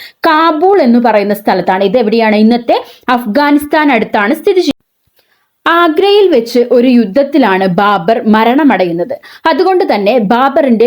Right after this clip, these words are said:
മൃതദേഹം ആദ്യം അടക്കം ചെയ്തതും ആഗ്രയിലാണ്.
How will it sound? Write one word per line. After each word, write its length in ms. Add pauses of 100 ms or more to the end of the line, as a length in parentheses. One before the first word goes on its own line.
മൃതദേഹം 640 (380)
ആദ്യം 300 (140)
അടക്കം 340 (100)
ചെയ്തതും 360 (220)
ആഗ്രയിലാണ്. 640